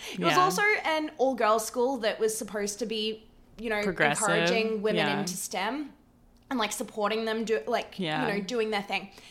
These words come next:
Speaker 2: Not
Speaker 1: Anyway.
Speaker 2: like, I still don't think you need a certificate to go work at the mall.
Speaker 1: Exactly. And so my mum, I only found out recently that my mum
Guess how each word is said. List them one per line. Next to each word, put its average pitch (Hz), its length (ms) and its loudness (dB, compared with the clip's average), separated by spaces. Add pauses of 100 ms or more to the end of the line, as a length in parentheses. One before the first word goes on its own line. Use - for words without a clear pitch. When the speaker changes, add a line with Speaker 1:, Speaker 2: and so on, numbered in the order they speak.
(320)
Speaker 2:
Not 220 140 10
Speaker 1:
Anyway. 220 100 12
Speaker 2:
like, 214 120 10
I 220 200 12
still 262 200 2
don't 269 200 4
think 214 140 0
you 208 60 0
need 196 100 2
a 175 40 2
certificate 170 720 0
to 180 100 -2
go 160 140 2
work 147 220 0
at 160 100 -8
the 147 120 -2
mall. 139 540 0
Speaker 1:
Exactly. 196 640 0 (460)
And 233 440 6
so 233 260 2 (180)
my 208 380 2
mum, 202 340 2
I 214 140 4
only 262 200 0
found 190 220 0
out 196 160 4
recently 220 520 -4
that 226 160 -4
my 208 120 -2
mum 202 380 0